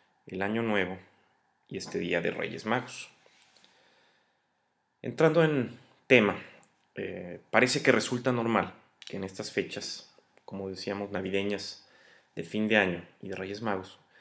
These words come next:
los seres humanos nos enfrasquemos en un frenesí por aparentemente aprovechar ofertas y regalarnos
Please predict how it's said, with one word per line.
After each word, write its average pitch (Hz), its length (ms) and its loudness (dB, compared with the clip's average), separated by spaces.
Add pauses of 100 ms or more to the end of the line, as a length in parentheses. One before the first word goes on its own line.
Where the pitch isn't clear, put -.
(400)
los 98 200 -8
seres 135 300 -4
humanos 123 800 -2
nos 107 220 -4
enfrasquemos 113 720 -6
en 113 80 -2
un 120 120 -4
frenesí 117 560 -4 (500)
por 101 140 0
aparentemente 117 720 0
aprovechar 104 460 0
ofertas - 840 2 (540)
y 120 340 -6
regalarnos 104 880 4